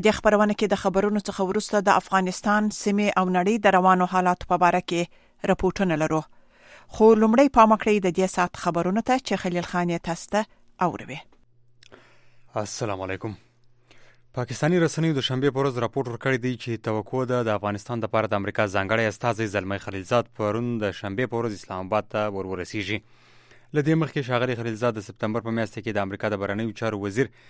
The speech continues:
Speaker 2: د مایک پمپیو په مشرۍ په هغه هیات کې شامل و چې پاکستان ته تللی و. او د صدر اعظم عمران خان،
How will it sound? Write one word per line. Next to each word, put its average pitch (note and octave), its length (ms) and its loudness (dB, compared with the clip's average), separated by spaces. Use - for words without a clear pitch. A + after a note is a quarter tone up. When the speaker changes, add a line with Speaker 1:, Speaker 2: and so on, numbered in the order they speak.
Speaker 2:
د G#2+ 120 -2
مایک G#2+ 180 -2
پمپیو A#2 320 -4
په B2+ 60 -4
مشرۍ B2 420 -4
په G#2+ 60 -10
هغه G#2 240 -6
هیات A#2 180 -2
کې A2+ 180 -10
شامل A2 320 -4
و D#3+ 140 0
چې - 180 -12
پاکستان G#2 340 -4
ته F#2 60 -14
تللی F2+ 220 -10
و. F#2 120 -8
او B2+ 160 0
د B2 100 -4
صدر B2 200 -2
اعظم C3 240 0
عمران A2+ 320 -2
خان، C3 260 -2